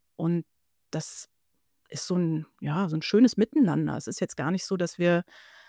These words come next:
uns da so außen vor sehen. Natürlich wissen wir nicht genau, wie uns das Umfeld so wahrnimmt. Also das kann natürlich schon sein, dass wir da so ein bisschen denken, die Ökospinner-Sekte oder Ähnliches.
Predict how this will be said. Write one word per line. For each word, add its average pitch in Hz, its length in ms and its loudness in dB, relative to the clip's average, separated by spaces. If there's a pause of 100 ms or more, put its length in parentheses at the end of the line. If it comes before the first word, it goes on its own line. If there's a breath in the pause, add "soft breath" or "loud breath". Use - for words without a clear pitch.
(320 soft breath)
uns - 220 -2
da 180 180 2
so 170 380 2
außen 185 360 4
vor 208 420 6
sehen. 170 340 4
Natürlich 220 580 2
wissen 226 320 6
wir 240 100 10
nicht 233 180 4
genau, 208 320 4
wie 196 100 2
uns - 300 -4 (160)
das 190 160 4
Umfeld 247 420 6
so 180 180 0
wahrnimmt. 262 580 6
Also 185 180 -2
das - 300 -12 (100)
kann 196 160 0
natürlich 202 280 0
schon 226 220 2
sein, 208 220 2
dass 202 180 -4
wir 196 60 2
da 196 40 2
so 196 80 -2
ein 208 60 4
bisschen 202 320 2
denken, 202 320 2
die 202 80 0
Ökospinner-Sekte 208 1080 0
oder 175 220 -2
Ähnliches. 247 580 6